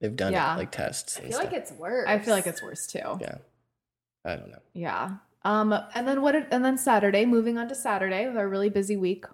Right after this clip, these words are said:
Speaker 1: Mm-hmm.
Speaker 2: Uh, you're rating it a, a point seven on the Lindsay
Speaker 1: Coefficient.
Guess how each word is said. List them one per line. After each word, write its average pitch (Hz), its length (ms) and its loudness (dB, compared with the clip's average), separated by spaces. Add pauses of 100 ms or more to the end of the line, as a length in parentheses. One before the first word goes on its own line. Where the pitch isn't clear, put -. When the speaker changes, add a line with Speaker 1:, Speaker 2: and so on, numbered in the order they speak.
(120)
Speaker 1:
Mm-hmm. 156 400 4 (560)
Speaker 2:
Uh, 185 320 2
you're 208 220 4
rating 190 260 4
it 185 80 2
a, 175 160 2 (220)
a 185 60 -6
point - 300 -2
seven 180 300 0
on 165 160 -2
the 165 100 -2
Lindsay 175 460 -2
Speaker 1:
Coefficient. 117 640 6